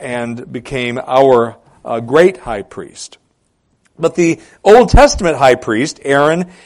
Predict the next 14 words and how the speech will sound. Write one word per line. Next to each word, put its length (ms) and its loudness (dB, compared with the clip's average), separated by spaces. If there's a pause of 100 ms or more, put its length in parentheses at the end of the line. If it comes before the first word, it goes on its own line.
(160)
and 200 -6
his, 520 -4 (480)
uh, 300 2 (400)
biological 760 2
descendants 600 -4
who 420 -8
filled 260 -2
the 100 0
office 300 2
of 60 -6
high 200 0
priest 420 -6
after 380 -6
him, 320 -12